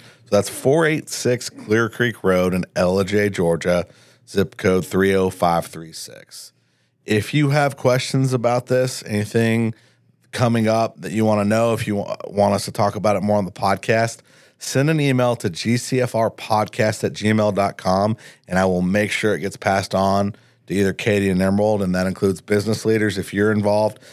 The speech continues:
just shoot a quick email to that. Again, that's G C F R podcast at gmail dot com.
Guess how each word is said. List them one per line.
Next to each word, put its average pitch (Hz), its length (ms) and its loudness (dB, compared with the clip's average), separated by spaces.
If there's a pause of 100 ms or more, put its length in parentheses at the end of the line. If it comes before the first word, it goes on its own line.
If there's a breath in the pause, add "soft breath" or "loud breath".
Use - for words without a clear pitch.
(200 loud breath)
just 98 140 -2
shoot 147 180 0
a 143 60 0
quick 139 260 -2
email 131 340 0
to 117 40 0
that. 120 320 -2
Again, 101 240 -4
that's 95 200 -4
G 113 280 0
C 117 280 -2
F 113 220 -2
R 107 180 2
podcast 98 640 -4
at 85 60 -8
gmail 92 340 0
dot 87 160 0
com. 90 340 0